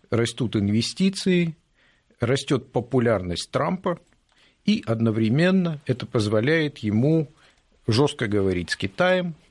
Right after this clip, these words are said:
жёстко говорить с нами, почему бы нет, мы же не можем сказать, что как это всё повернётся.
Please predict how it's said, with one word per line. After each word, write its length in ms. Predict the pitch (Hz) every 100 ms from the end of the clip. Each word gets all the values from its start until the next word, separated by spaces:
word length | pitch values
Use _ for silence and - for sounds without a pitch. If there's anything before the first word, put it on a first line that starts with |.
| _ _ _ _ _ _
жёстко 360 | 123 190 190 127
говорить 420 | 117 117 101 -
с 120 | -
нами, 300 | 107 87 170
почему 460 | 175 143 - 113 95
бы 120 | 95
нет, 280 | 90 131 -
мы 160 | 120 104
же 180 | 98
не 120 | 98 127
можем 300 | 208 156 98
сказать, 380 | - 95 82
что 300 | - - 78 -
как 260 | - 95 -
это 160 | -
всё 200 | 87 -
повернётся. 680 | 85 80 80 82 82 - -